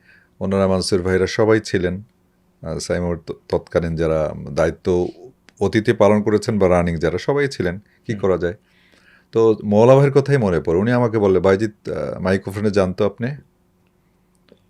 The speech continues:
Speaker 1: এস-, ডায়াসে পাঠালেন।
Speaker 2: হুম, হুম, হুম।
Speaker 1: তো এই, এই লাইনগুলো একটু পড়েন।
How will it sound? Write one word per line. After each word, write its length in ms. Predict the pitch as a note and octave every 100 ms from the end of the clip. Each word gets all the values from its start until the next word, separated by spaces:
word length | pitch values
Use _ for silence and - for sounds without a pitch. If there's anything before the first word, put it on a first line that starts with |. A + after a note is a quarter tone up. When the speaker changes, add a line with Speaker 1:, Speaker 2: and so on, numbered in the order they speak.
| _
Speaker 1:
এস-, 220 | - F#2+ G2+
ডায়াসে 340 | G2 F2+ E2+
পাঠালেন। 420 | - D2+ C#2+ C2+ -
Speaker 2:
হুম, 100 | B2
হুম, 160 | G#2 F#2+
হুম। 80 | F#2 F2+ _ -
Speaker 1:
তো 80 | G2
এই, 360 | F#2+ A2 A2 G#2
এই 280 | - A#2 A2+ A2+
লাইনগুলো 480 | F#2+ G2 G2 F#2+ F#2+
একটু 160 | E2+
পড়েন। 320 | - D2+ C2+